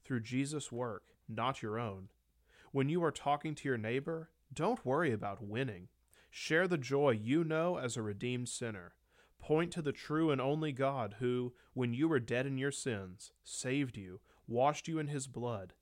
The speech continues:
named you, and gave you salvation. In the name of Jesus,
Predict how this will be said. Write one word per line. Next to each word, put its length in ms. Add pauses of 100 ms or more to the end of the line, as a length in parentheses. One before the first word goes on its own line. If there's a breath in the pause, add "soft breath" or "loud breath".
named 460
you, 200
and 140
gave 240
you 120
salvation. 800 (540)
In 140
the 100
name 300
of 100
Jesus, 640